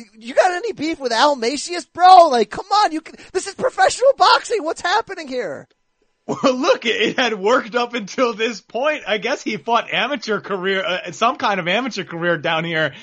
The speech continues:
Speaker 2: in Southern California like that. And that's what's sort of amazing about this kid, Nico Macias, the Rooster. He's like, he, he's not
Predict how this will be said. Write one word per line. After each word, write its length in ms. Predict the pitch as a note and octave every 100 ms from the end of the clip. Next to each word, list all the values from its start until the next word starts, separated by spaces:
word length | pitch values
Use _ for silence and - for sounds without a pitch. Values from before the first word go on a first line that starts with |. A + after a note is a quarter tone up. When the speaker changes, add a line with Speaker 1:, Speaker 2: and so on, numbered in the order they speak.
| - -
Speaker 2:
in 120 | F3
Southern 320 | F#3 F#3 F3+
California 680 | F3+ F3+ E3+ C#3 F3+ C4 A3+
like 300 | E3+ E3+ C#3
that. 280 | F3 E3 - - - -
And 340 | A3+ A#3 G#3+ - - -
that's 300 | A3 D4+ -
what's 220 | C#4 -
sort 240 | - C4
of 80 | C4
amazing 640 | G#3+ F#3 F#3+ D4+ - D4+
about 400 | G3 D#3 F3+ D#3+
this 220 | C#3+ F#3 -
kid, 360 | A3+ G#3 F3
Nico 440 | F3+ F#3 A3+ - F#3+
Macias, 500 | F3+ F#3+ F3+ F#3+ F#3+
the 120 | G#3
Rooster. 360 | B3 G4+ C4+
He's 240 | G3 A#3 G3+
like, 340 | A#3 A3 G#3+ - - - - _
he, 360 | - C4 B3+
he's 300 | B3 G#3+ B3
not 460 | G#3+ A3+ A#3+ B3+ D4